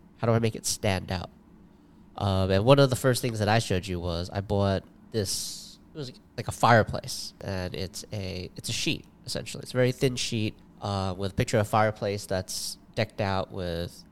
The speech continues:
bows and everything like that, right? So what I did was I took that sheet, I put it up on the wall, you know, just used two-sided tape, just put it up there. I wasn't happy with it.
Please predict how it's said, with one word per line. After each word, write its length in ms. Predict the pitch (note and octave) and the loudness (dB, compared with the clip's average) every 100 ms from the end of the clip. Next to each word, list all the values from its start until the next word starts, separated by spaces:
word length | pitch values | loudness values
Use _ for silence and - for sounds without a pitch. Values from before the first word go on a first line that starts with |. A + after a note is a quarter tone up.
| - | 2
bows 500 | - G#2 G2 G2 F#2 | 6 8 8 4 0
and 500 | F#2+ F2 F2+ F2+ E2+ - | -2 -2 -4 -8 -14 -8
everything 320 | G2+ F#2 F#2+ | -2 -2 -2
like 200 | F2+ - | -6 -6
that, 200 | E2+ C2 - - | -6 -10 -12 -6
right? 260 | G2 F#2+ - - - - - - - - - - | -2 -2 -4 -18 -20 -20 -20 -20 -20 -20 -20 -4
So 580 | - A2+ G#2+ G#2 F#2 - | 4 6 6 6 2 2
what 120 | A#2 | 4
I 60 | A2 | 4
did 180 | B2+ G#2+ | 4 4
was 360 | G#2 G#2 G2+ | 4 2 0
I 60 | - | -4
took 180 | B2 A2+ | -2 0
that 160 | G#2+ | 0
sheet, 320 | - G#2+ G#2+ - - - - | 2 0 0 -4 -18 -20 -10
I 60 | F#2 | -2
put 160 | - | 0
it 40 | F#2+ | 0
up 120 | F#2+ | 0
on 80 | F#2+ | 2
the 60 | |
wall, 320 | C#3 D3 - - - - - | 2 2 -2 -10 -20 -20 -14
you 80 | |
know, 60 | - | -12
just 200 | - - | -10 -10
used 180 | - - | -8 -4
two-sided 380 | G#2+ G#2 F#2+ F#2+ | -2 0 0 0
tape, 300 | G2+ F2+ - - - - | -2 -2 -6 -16 -20 -20
just 260 | - - - - - - | -20 -20 -20 -20 -20 -12
put 140 | - G#2 | -4 -2
it 60 | |
up 160 | G2+ - | -2 -4
there. 220 | C2 B2 - - - - - - - - - - - | -6 -8 -10 -20 -20 -20 -20 -20 -20 -20 -20 -14 4
I 80 | B2 | 6
wasn't 200 | C3+ C3 | 6 6
happy 220 | C#3 G2 | 6 4
with 180 | F2+ | -4
it. 140 | - | -8